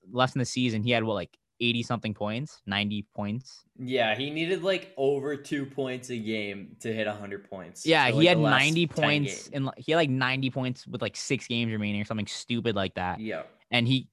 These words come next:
Speaker 1: casually dropped, like, four one night, three another night, and then he had, like, ninety-seven with two games to go, and then he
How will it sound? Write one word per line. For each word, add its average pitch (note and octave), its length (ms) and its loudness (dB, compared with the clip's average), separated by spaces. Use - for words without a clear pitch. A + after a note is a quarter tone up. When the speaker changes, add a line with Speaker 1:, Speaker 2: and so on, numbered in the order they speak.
Speaker 1:
casually B2+ 560 4
dropped, A2 340 2
like, G#2 220 -2
four B2+ 640 4
one A2+ 300 2
night, A2 420 0
three C#3 340 6
another A#2 340 4
night, A2+ 420 0
and B2 140 2
then C#3+ 80 6
he C#3 80 6
had, C3+ 60 6
like, B2+ 140 4
ninety-seven A#2 760 2
with A2 100 0
two B2 160 2
games A2 240 0
to G2+ 80 -8
go, G2+ 280 2
and G#2 120 -2
then G#2+ 120 2
he G#2 200 0